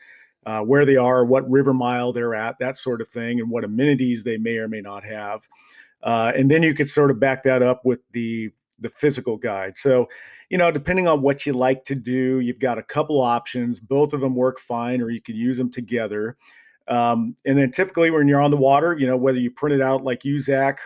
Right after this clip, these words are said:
or, uh, you bring, uh, one of the, the waterproof guides, it's all the same. And again, it's not gonna give you every detail, but it's certainly the, the goal is to help you understand where you are <laughs> on the river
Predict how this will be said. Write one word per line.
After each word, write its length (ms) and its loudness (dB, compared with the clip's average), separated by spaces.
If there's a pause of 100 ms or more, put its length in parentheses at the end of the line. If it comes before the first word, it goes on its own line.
or, 460 2 (380)
uh, 280 -6
you 140 -6
bring, 420 2
uh, 340 -4
one 220 -4
of 80 -6
the, 220 -6 (140)
the 60 -6
waterproof 600 0
guides, 400 -2
it's 160 -12
all 160 2
the 80 -4
same. 500 -2 (540)
And 160 0
again, 260 0
it's 220 0
not 140 -2
gonna 160 0
give 200 -10
you 240 -2
every 200 -4
detail, 600 -4
but 140 -2
it's 100 -6
certainly 560 -2
the, 320 -4
the 100 -10 (120)
goal 480 6
is 220 -2
to 100 -6
help 320 -2
you 140 -2
understand 460 -6
where 260 -2
you 200 0
are 220 0
<laughs> 80 -8
on 140 -2
the 80 -4
river 400 -4